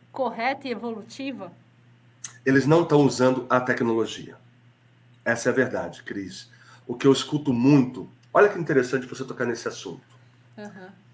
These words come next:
Speaker 2: Muita gente acha que tecnologia é o que tem de mais avançado.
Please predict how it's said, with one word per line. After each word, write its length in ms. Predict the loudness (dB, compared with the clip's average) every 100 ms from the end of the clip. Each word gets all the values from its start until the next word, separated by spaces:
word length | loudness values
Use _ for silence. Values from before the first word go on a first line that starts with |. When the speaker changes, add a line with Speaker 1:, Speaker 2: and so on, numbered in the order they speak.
| _ _ _ -20 _
Speaker 2:
Muita 340 | 2 6 6
gente 300 | 4 0 0
acha 180 | 0 0
que 100 | -2
tecnologia 1000 | -2 0 0 0 -2 -6 -6 -4 -4 -2
é 160 | 4 6
o 120 | 6
que 100 | 2
tem 220 | 0 2
de 100 | 4
mais 240 | 2 2 0
avançado. 560 | -2 -4 -6 -8 -12